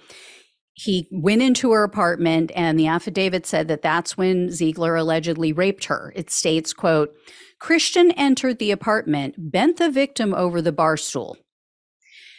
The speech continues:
The police have surveillance video, so it showed Ziegler arriving at the, uh, the woman's apartment complex. It showed him exiting the elevator, and then it also showed him leaving about forty minutes later.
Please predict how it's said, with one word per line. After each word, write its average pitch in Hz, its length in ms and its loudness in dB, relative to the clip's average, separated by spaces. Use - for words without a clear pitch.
The 214 180 0
police 277 560 2
have 254 280 0
surveillance 220 560 2
video, 147 400 0
so - 180 -4
it 151 100 -4
showed 240 380 2
Ziegler 208 460 -2
arriving 185 580 0
at 240 80 -2
the, 233 120 0
uh, 202 80 2
the 190 120 -2
woman's 196 340 0
apartment 170 480 0
complex. 156 760 -2
It 160 280 -8
showed 160 320 0
him 160 160 0
exiting 202 600 -2
the 180 180 -4
elevator, 147 720 -2
and 196 240 2
then 185 240 2
it 175 140 0
also 196 400 -2
showed 180 300 -4
him 170 280 0
leaving 196 500 2
about 156 380 -4
forty 185 340 -2
minutes 151 440 -2
later. 185 420 -2